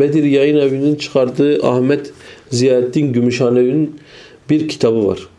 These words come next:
Bu adam normalde Hanefi mezhebine müntesip bir adam.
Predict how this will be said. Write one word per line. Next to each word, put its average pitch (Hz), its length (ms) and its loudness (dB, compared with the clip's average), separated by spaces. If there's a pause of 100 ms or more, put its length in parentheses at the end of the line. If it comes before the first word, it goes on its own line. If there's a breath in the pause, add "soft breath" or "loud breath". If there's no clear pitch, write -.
(760 loud breath)
Bu 196 160 4
adam 170 280 0 (340)
normalde 160 420 2
Hanefi 151 360 2
mezhebine 143 560 0
müntesip 135 560 -2
bir 139 80 4
adam. 139 340 2